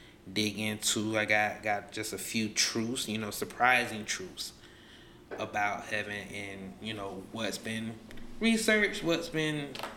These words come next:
talked about in the book, and, you know, we're not going to speak fanatically. Like, we're not, we're not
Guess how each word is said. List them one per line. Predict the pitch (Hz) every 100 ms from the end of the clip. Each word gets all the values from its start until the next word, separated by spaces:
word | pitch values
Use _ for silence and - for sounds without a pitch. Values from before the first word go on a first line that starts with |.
| - - - - -
talked | - 135
about | 147 143 147
in |
the | 147
book, | 131 113 117 110 117
and, | 113 110 107 - - - - - - -
you | 113
know, | 117 107 104 -
we're | 107 117
not | 117 123 117 110
going | 117 117 113 110 107
to | - 120 113 110 107 101 85 - - - - - - - - -
speak | - - - 151 -
fanatically. | - 104 107 113 127 - 170 214 208 - -
Like, | 110 107 95 - -
we're | 107 127
not, | 127 120 113 101 -
we're | 120
not | 127 117 110